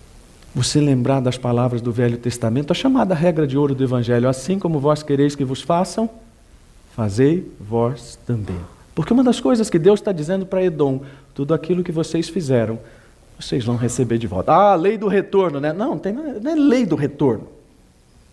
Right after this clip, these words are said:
Não vem com esse blá, blá, blá.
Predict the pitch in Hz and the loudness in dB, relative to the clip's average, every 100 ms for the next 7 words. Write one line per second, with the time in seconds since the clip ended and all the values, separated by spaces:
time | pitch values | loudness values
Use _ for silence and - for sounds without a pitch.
0 | _ - _ - - - - - - - | _ -20 _ -20 -20 -20 -20 -20 -20 -20
1 | - - - - - - - - - - | -20 -20 -20 -20 -20 -20 -20 -20 -20 -16
2 | - 160 254 220 160 139 123 127 107 101 | -2 2 4 4 4 4 4 2 0 -6